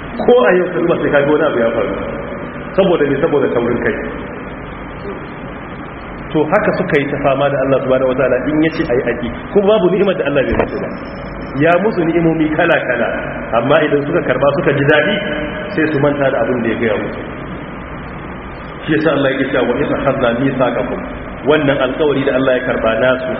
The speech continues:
shine a karbi at-taura abin musu a masa biyayya. Amma suka ki, "Wa rafa'na fawqakum at-tura." Wannan tur sai aka dauka a kansu dutsen tur.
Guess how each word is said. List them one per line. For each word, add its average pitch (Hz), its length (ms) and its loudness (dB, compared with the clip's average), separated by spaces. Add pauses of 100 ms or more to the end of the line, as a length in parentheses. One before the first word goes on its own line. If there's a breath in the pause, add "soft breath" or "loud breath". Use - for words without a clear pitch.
(320)
shine 139 260 0
a 131 80 2
karbi 127 260 -2
at-taura 139 400 2
abin 127 260 -2
musu 143 200 2
a 156 80 2
masa 127 220 0
biyayya. 117 420 0 (600)
Amma 127 300 2
suka 151 260 0
ki, - 180 -4 (440)
"Wa 131 140 2
rafa'na 131 460 0
fawqakum 127 460 0
at-tura." 120 320 0
Wannan 139 360 2
tur 147 240 2 (480)
sai 151 140 0
aka 156 160 2
dauka 143 320 2
a - 140 -2
kansu 143 380 2 (420)
dutsen 147 440 2
tur. 135 260 2